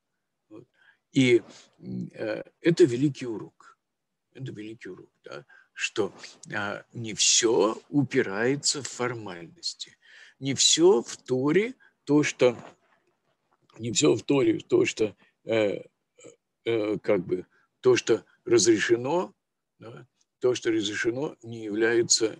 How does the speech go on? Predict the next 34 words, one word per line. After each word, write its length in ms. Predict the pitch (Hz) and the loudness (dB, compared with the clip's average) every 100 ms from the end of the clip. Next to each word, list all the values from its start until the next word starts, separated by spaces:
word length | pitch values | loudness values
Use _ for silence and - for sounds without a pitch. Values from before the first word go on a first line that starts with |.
| - | -6
запрещённым. 840 | 110 101 107 101 - 82 - _ _ _ _ - | -2 0 0 -2 -4 -6 -10 _ _ _ _ -20
Да. 140 | - _ _ _ - | -20 _ _ _ -12
Мы 140 | 104 | -8
можем 340 | 110 110 98 98 | -6 -4 -6 -6
себя, 240 | 87 107 - - _ | -2 -4 -4 -20 _
то 80 | - | -2
есть, 280 | 98 - - | 0 0 -2
э, 120 | 107 - _ - | -2 -4 _ 0
Тора 200 | 160 151 | 4 4
устроена 460 | 107 - 156 131 113 | 2 2 0 0 -4
таким 340 | 113 147 170 | -2 -2 -2
образом, 420 | - 190 160 139 | 2 4 4 2
что 200 | 113 123 | -2 -2
многое 580 | 120 147 220 185 147 127 - | 0 -2 0 2 0 -2 -6
очень 480 | 139 131 - - - _ _ - | 0 0 0 -8 -14 _ _ -8
отдаётся 640 | 120 107 120 117 98 - | -6 0 2 2 0 -2
в 80 | 104 | 0
руку 240 | 110 - | 0 0
человека, 680 | - 110 101 120 175 - 107 _ _ - | -6 -4 0 4 2 2 -14 _ _ -12
и 80 | 107 | -10
он 180 | 104 | -6
должен 360 | 92 95 87 92 | -2 -2 -2 -8
знать, 440 | 90 110 170 175 - _ _ | -8 -4 -4 -6 -18 _ _
да, 180 | 101 92 | -14 -12
что 180 | - 95 | -10 -6
если 380 | 95 113 - 98 | 2 6 6 4
это 160 | - 95 | -6 -12
не 220 | 98 117 | -8 -6
запрещено, 840 | 92 85 90 80 - 90 113 196 - _ _ _ | -4 -4 -6 -8 -10 -8 -4 -6 -8 _ _ _
то 160 | 98 123 | -2 -2
это 320 | 147 151 160 _ _ - | 0 -4 -6 _ _ -20
не, 320 | 107 110 120 - - | -8 -6 -6 -10 -10
э, 240 | 104 95 - | -8 -10 -12
это 300 | - - - | -12 -8 -8